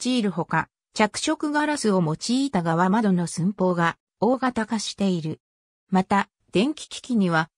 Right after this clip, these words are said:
モジュール構造が採用され、使用事業者での修繕が容易となっている。さらに全平時零系誘導電動機や二重絶縁構造によって、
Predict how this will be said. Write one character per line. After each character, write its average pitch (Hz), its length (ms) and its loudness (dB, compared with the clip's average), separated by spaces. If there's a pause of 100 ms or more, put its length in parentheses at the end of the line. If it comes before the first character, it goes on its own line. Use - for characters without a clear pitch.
(140)
モ 165 140 2
ジ 190 120 0
ュ 302 120 2
ー - 20 2
ル 320 100 -2
構 294 280 0
造 214 220 2
が 175 120 -2
採 214 320 0
用 226 160 0
さ 196 180 -2
れ、 175 200 -2 (260)
使 - 240 0
用 277 180 4
事 254 120 -4
業 277 180 0
者 240 180 -2
で 196 120 2
の 165 100 0
修 190 260 0
繕 254 280 0
が 220 120 0
容 208 220 2
易 247 80 0
と 240 140 -2
な 226 120 0
っ 226 40 -4
て - 180 -6
い 147 160 -2
る。 131 200 -6 (540)
さ 320 180 -4
ら 339 120 0
に 214 160 2
全 208 220 0
平 262 280 2
時 254 200 -2
零 262 180 0
系 226 320 0
誘 190 220 2
導 285 260 2
電 247 240 0
動 254 180 2
機 190 200 -2
や 147 160 0
二 151 160 0
重 294 320 0
絶 302 280 0
縁 240 200 4
構 247 200 0
造 254 200 2
に 240 160 0
よ 214 80 0
っ 202 40 -2
て、 190 320 -2